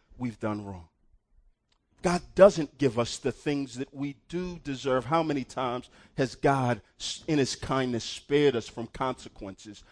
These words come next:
of things that you and I knew that we should have deserved, and peace? All of this is gonna be with us. And so what does that do for us? It leaves us with this sense of we're gonna be all right.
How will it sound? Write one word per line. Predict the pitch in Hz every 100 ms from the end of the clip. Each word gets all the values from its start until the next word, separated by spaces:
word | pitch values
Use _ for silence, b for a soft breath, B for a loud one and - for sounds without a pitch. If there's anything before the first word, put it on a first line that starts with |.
| b
of | - 120
things | - 127 110
that | 110 -
you | 135 120
and |
I | 110 107
knew | 107 123 120
that | 101 110
we |
should | 98 - 120 104 104 - _ _
have | 107 92 -
deserved, | 104 95 87 104 101 98 -
and | 107 104 -
peace? | - 87 - - _ _ _
All | - 127 120
of | 98
this | 101 -
is | 98
gonna | - 104
be | 90 120 120
with | 98 -
us. | 85 - - _ _
And | 120
so | -
what | 113 120
does | 135 131
that | 135 127 -
do | 135 147
for | - 131
us? | 143 156 b b
It | 160 156
leaves | 214 233 185
us | 180 -
with | 175
this | - 156
sense | - 165 156
of | - 143
we're | 139 160 208 226
gonna | 175 185
be | 147 190 190 190
all | 156 165 160
right. | 143 117